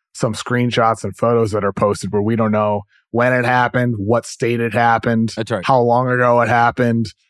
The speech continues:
Speaker 1: anything
Speaker 2: sure.
Speaker 1: like that. So, like, they're probably in a process of figuring out those details, which obviously changes um, the context of,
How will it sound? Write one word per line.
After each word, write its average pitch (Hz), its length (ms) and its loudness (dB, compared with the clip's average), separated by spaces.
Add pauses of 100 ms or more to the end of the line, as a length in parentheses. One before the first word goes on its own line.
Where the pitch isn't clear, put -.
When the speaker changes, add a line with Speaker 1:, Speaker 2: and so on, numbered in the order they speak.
(140)
Speaker 1:
anything 127 300 0 (120)
Speaker 2:
sure. 131 80 2
Speaker 1:
like 104 200 -4
that. 104 240 2
So, 113 340 2
like, 113 180 0
they're 135 140 4
probably 120 420 2
in 113 100 0
a - 20 0
process 113 460 -2
of 104 80 -8
figuring 110 400 0
out 107 180 0
those 113 220 0
details, 101 520 -2
which 104 160 -2
obviously 120 460 0
changes 101 640 -4 (380)
um, 95 400 -2
the 107 100 -4
context 113 600 0
of, 92 200 -4